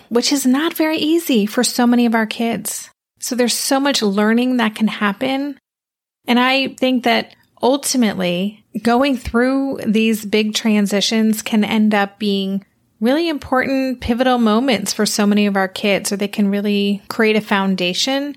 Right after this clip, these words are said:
that will help them better navigate when the hard stuff happens as they go on with their lives, because it, it happens to all of us.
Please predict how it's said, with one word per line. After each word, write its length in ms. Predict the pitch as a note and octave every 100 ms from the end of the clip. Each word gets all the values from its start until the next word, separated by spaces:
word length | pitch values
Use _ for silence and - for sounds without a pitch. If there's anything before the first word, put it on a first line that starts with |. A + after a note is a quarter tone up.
| -
that 320 | G3+ G3 F#3 -
will 140 | A3 A3
help 420 | - A#3+ A#3+ -
them 480 | A3 G#3 G3+ G3+ G3
better 440 | - G3+ G#3+ G#3 G#3+
navigate 840 | G#3 F#3+ G3 A3 C#4 D#4 - _ _ - _ _ _ -
when 160 | A#3
the 80 | B3
hard 220 | - F#4
stuff 240 | - D4 C#4
happens 580 | C4 C#4 B3+ G3+ - -
as 240 | A3 A3 A3
they 180 | G#3+
go 160 | G#3 G#3
on 160 | G#3 G#3+
with 100 | G#3+
their 140 | G3
lives, 420 | F#3 F#3+ F3+ -
because 440 | A#3+ A3+ A3+ A3 - -
it, 180 | - _ -
it 140 | B3+
happens 460 | G3+ B3 B3+ B3 -
to 120 | - -
all 140 | A3
of 120 | A3+
us. 380 | - G3+ - -